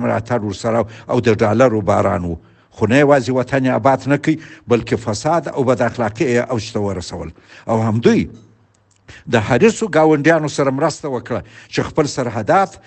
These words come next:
چې د هغوی زړه غوښت زموږ خواته راوسکوي. دا هغه سوال دی چې مکتبي او د غرب تعلیم یافته طبقه یې د ځان څخه باید وکړي او جدي فکر پر وکړي چې د دې ټولو فرصتونو او امتیازاتو سره سره ولې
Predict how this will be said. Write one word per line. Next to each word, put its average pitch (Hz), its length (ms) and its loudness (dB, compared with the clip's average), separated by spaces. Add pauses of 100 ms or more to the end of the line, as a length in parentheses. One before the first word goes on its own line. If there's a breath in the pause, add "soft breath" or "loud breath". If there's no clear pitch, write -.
(200 soft breath)
چې 135 160 -4
د - 40 2
هغوی 127 380 0
زړه 156 320 2
غوښت 143 260 -2 (280 soft breath)
زموږ 110 280 -6
خواته 107 240 -6
راوسکوي. 85 540 -10 (640 soft breath)
دا 120 120 2 (100)
هغه 165 140 -4
سوال 165 360 0
دی 175 160 2
چې - 380 -12 (120)
مکتبي 110 500 -2 (280)
او 139 140 4
د 123 200 2
غرب 185 220 2 (120)
تعلیم 135 300 2
یافته 127 260 0
طبقه 131 440 0
یې 127 140 4 (300 loud breath)
د 110 160 0
ځان 127 220 2
څخه - 240 -6
باید 104 200 -2
وکړي 110 280 -6 (240 loud breath)
او 123 120 2
جدي 131 360 2
فکر 240 360 2
پر 147 200 0
وکړي 120 320 0 (300 loud breath)
چې 147 160 0
د 143 40 6 (140)
دې 135 100 4 (160)
ټولو 269 300 6
فرصتونو 202 600 2 (280 loud breath)
او 165 100 4
امتیازاتو 151 720 0
سره - 300 -2
سره 131 320 -4 (220 loud breath)
ولې 156 380 2